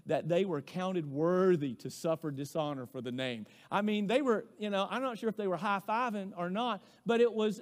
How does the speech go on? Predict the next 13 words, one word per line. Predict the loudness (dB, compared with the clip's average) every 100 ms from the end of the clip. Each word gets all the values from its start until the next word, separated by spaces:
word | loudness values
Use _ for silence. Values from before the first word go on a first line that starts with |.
| -2
they | -2
were | 0
rejoicing | 0 0 2 0 0 -2
because | -2 0 0 0
the |
Lord | 0 2 2 2
considered | -6 -4 -4 -2
them | -2 0
worthy | 0 0 -2
to | -6
suffer | -6 -4 -4 -6 -8 -10 _ _
for | -6 -2
him, | -2 -4